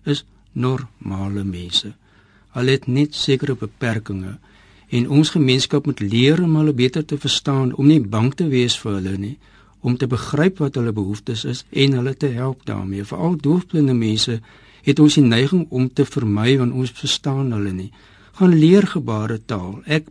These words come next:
bied byvoorbeeld aan, onder andere ook, eh, opleidinge vingerspel, een hand en twee hand vingerspel.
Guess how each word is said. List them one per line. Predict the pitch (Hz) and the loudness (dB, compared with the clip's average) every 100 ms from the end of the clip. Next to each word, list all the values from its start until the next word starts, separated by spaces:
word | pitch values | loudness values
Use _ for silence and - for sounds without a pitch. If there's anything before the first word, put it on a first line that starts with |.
| - | -8
bied | 131 131 | -4 -4
byvoorbeeld | 131 123 - 135 135 | -2 -4 -2 -4 -2
aan, | 135 135 135 - | -4 -4 -6 -6
onder | 143 127 127 | -2 -2 -2
andere | 123 127 139 135 | -2 0 0 0
ook, | 143 147 - - - - - | -2 -2 -10 -20 -20 -20 -6
eh, | 120 117 | -4 0
opleidinge | 135 - 143 135 143 | -2 0 0 2 2
vingerspel, | 131 160 156 135 - 113 - | 0 2 2 0 -2 -4 2
een | 143 | 4
hand | 143 127 | 4 2
en | 135 | -4
twee | 151 151 | 0 0
hand | 123 113 110 | 0 -4 -6
vingerspel. | 107 95 90 - 98 - | -6 -4 -6 -8 -16 -20